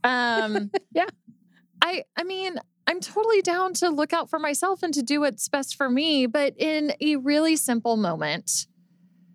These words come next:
Speaker 1: where I could do what's best for someone else, and all it takes is, like, saying something awesome, I can do that.
Speaker 2: Let's be clear about the difference in these two
Speaker 1: <laughs> For sure.
Speaker 2: conversations, though, because your first point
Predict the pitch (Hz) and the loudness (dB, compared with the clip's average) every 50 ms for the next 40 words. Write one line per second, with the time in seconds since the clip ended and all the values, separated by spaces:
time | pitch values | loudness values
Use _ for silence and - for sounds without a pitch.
0 | - - _ _ _ _ - 202 202 185 - 202 196 - 208 190 - 202 196 190 | -20 -20 _ _ _ _ -2 0 0 0 -2 -4 -4 -4 -6 -6 -2 0 0 2
1 | 208 196 - - - 175 175 175 - - - 185 180 - - 185 175 170 165 165 | 2 0 -2 -4 -6 -6 -6 -4 -6 -4 -4 -4 -4 -2 -4 -2 -2 -2 -2 -2
2 | - 165 170 160 156 156 156 165 - - - - 220 220 214 208 - 202 208 214 | -2 0 0 2 2 0 0 0 -2 -2 -2 -2 -2 -2 -2 -2 0 0 2 2
3 | 214 202 - - - 202 180 185 180 - - - 190 175 - 185 175 170 - - | 2 0 -2 -2 -2 -2 -2 -2 -4 -4 -2 -2 -2 0 0 0 -2 0 -2 -2
4 | - 170 165 165 170 - 180 180 175 185 175 165 165 156 160 - - 196 196 214 | -2 -4 -4 -4 -4 -4 -4 -4 -4 -4 -4 -4 -4 -4 -4 -2 -2 0 2 2
5 | 220 226 - _ _ _ - 180 180 - 180 175 - - - - - - - - | 0 0 -4 _ _ _ -2 -2 -2 -2 -6 -8 -8 -6 -8 -8 -8 -8 -8 -6
6 | 190 214 214 226 247 262 262 - - - 247 214 196 180 175 - - _ _ - | -4 -2 0 2 0 0 0 -2 -2 0 0 0 0 0 -2 -6 -8 _ _ -6
7 | - - 175 165 165 156 160 - - 156 151 - 147 - 147 - - 160 - - | 0 2 4 4 4 2 0 0 -2 -2 -2 -4 -4 -4 -6 -4 -4 -6 -4 -2
8 | - - - - - - - - - - - 156 147 - - 233 202 - - - | -4 -2 -2 -2 -2 -2 -2 -2 -2 0 -2 -2 -4 -2 -2 -2 -2 0 -2 -2
9 | - - 185 - - - - 175 175 208 - 254 220 202 185 - - _ _ _ | -2 -4 -6 -4 -4 -4 -2 0 -2 0 2 2 0 0 0 -4 -10 _ _ _
10 | _ _ _ _ _ 226 220 233 233 220 - - - 302 302 302 - - - - | _ _ _ _ _ 0 2 4 2 2 0 -2 0 0 0 0 -2 -4 -4 -2
11 | 185 180 170 156 160 160 - | -2 -2 0 0 -2 -6 -6